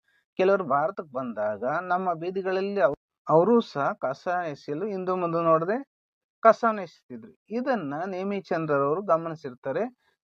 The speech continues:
ನಾವು ಕೂಡ ಈ ನೆಲದ ಸಮಸ್ಯೆ ಒಂದು ಭಾಗ, ಒಂದು ಪಾರ್ಟ್, ಭಾರತದ ಒಂದು ಪಾರ್ಟ್ ಆಗಿದ್ದೀವಿ, ಜನ, ಇಲ್ಲಿನ ವ್ಯವಸ್ಥೆ ಒಂದು ಅವಿಭಾಜ್ಯ ಅಂಗವಾಗಿದ್ದೀವಿ. ಇದನ್ನ ಬರೀ ದೂರುವುದ್ರಲ್ಲಿ ಅರ್ಥವಿದೆ ಅನ್ನೋ ಒಂದು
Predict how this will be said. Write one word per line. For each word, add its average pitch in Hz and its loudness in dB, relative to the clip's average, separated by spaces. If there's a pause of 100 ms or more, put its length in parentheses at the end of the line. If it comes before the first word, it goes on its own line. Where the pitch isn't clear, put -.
ನಾವು 202 2
ಕೂಡ 175 -2
ಈ 196 -4
ನೆಲದ 180 -2
ಸಮಸ್ಯೆ 160 -4
ಒಂದು 196 -2
ಭಾಗ, 147 0
ಒಂದು 139 -6
ಪಾರ್ಟ್, 165 -2 (340)
ಭಾರತದ 165 -4
ಒಂದು 165 -2
ಪಾರ್ಟ್ 160 4
ಆಗಿದ್ದೀವಿ, 160 -4
ಜನ, 123 -8 (100)
ಇಲ್ಲಿನ 151 -4
ವ್ಯವಸ್ಥೆ 147 0
ಒಂದು 165 -2
ಅವಿಭಾಜ್ಯ 156 0
ಅಂಗವಾಗಿದ್ದೀವಿ. 143 -6 (920)
ಇದನ್ನ 294 6
ಬರೀ 214 2
ದೂರುವುದ್ರಲ್ಲಿ 226 0
ಅರ್ಥವಿದೆ 156 -4
ಅನ್ನೋ 180 -4
ಒಂದು 240 -4